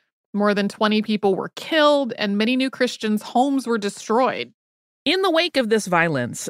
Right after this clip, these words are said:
Speaker 2: Alonso de Cartagena wrote Defensorium Unitatis Christianae, or Defense of Christian Unity,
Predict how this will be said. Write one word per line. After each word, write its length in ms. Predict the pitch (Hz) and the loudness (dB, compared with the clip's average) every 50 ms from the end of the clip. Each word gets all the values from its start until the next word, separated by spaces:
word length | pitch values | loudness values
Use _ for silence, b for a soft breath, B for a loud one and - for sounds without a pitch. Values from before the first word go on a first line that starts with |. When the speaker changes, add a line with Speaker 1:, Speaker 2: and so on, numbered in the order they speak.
| - - | 0 2
Speaker 2:
Alonso 480 | 214 220 233 247 269 - - 277 247 | 4 4 4 4 2 2 2 2 2
de 100 | 220 233 | 2 0
Cartagena 680 | - - 208 180 190 202 196 254 277 262 254 240 240 220 | 0 0 0 0 0 0 0 0 2 2 2 2 0 2
wrote 360 | 202 196 185 185 185 - 185 | 2 2 4 4 2 0 0
Defensorium 960 | 190 202 - 196 185 175 - - 269 254 254 247 247 233 226 226 226 226 220 - | -2 0 0 0 0 0 0 2 2 4 4 4 2 2 2 0 0 -2 -2 -2
Unitatis 760 | - 196 180 170 - - 277 277 269 254 240 240 240 - - | 0 0 0 0 0 0 2 2 4 4 2 2 0 -2 -6
Christianae, 840 | - - - 214 - - - 196 185 180 170 151 143 120 98 98 - - | -4 -2 -2 -2 -2 0 0 2 2 2 2 2 0 -2 -2 -4 -4 0
or 220 | - 180 175 175 | 2 2 2 2
Defense 540 | 165 - 190 180 - 240 226 220 214 - - | 2 0 -2 -2 0 0 0 2 0 -2 -4
of 120 | 208 - | -6 -6
Christian 440 | - - 180 156 - - 170 156 160 | -4 -2 -2 -2 -2 -2 -2 -2 0
Unity, 600 | 170 175 180 165 147 135 107 71 57 64 - - | 0 0 0 -2 -2 -4 -6 -8 -8 -10 -14 -14